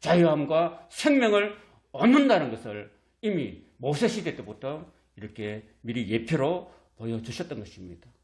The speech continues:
오늘 저와 여러분이 구원받는 것, 죄로부터 자유케 되는 것은 바로 오직 하나님의 아들 정결하신 어린 양 되신 예수님의 십자가의 보혈 공로인 줄로 믿습니다.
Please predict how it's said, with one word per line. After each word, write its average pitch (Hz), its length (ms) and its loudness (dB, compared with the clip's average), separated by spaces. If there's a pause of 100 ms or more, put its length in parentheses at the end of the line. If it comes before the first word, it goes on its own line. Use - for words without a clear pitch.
(200)
오늘 165 220 2
저와 170 300 4
여러분이 139 580 -2 (260)
구원받는 113 580 -6
것, 104 220 -14 (300)
죄로부터 160 520 2
자유케 220 360 4
되는 156 200 0
것은 139 220 -6
바로 143 380 -4 (320)
오직 269 640 2 (320)
하나님의 139 480 -4
아들 113 260 -8
정결하신 107 800 -6 (220)
어린 185 240 2
양 170 160 4
되신 160 400 -2 (160)
예수님의 185 760 4 (160)
십자가의 175 800 0 (160)
보혈 143 320 0
공로인 120 360 -2
줄로 117 220 -4
믿습니다. 151 640 -4